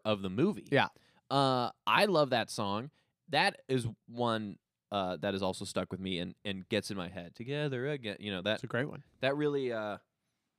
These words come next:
Speaker 1: is a, is a perfect number to start off Muppets Take Manhattan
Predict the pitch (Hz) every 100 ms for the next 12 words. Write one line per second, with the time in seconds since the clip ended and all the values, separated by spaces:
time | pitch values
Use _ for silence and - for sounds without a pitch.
0 | _ _ _ 123 110 107 - 123 95 -
1 | _ - 160 160 147 139 139 123 117 -
2 | 113 98 - 117 117 104 - 104 95 -
3 | 98 82 87 85 -